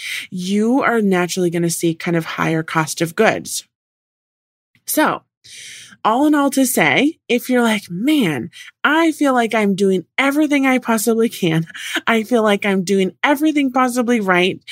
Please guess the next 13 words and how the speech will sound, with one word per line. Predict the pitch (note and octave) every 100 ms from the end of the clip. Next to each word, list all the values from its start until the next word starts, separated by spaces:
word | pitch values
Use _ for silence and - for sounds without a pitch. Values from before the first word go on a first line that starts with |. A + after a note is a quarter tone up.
| - -
You | G#3+
know, | G3+ G3 -
I, | G#3+ G3+ F#3 - _ _ _ _ _ _ _ _ -
I'm | G3 G3+ G3
not | G#3 A#3 B3 - _
crazy | - - D#4+ D4+ B3 C4 A#3+
on, | - G#3+ G#3 G3+ - - -
you | G#3+
know, | G#3+
what | G3 F#3+ F#3
I'm | E3+ F3
spending. | - D4 D4 C4+ B3+ B3
I'm | - F#3+ F#3+ F3+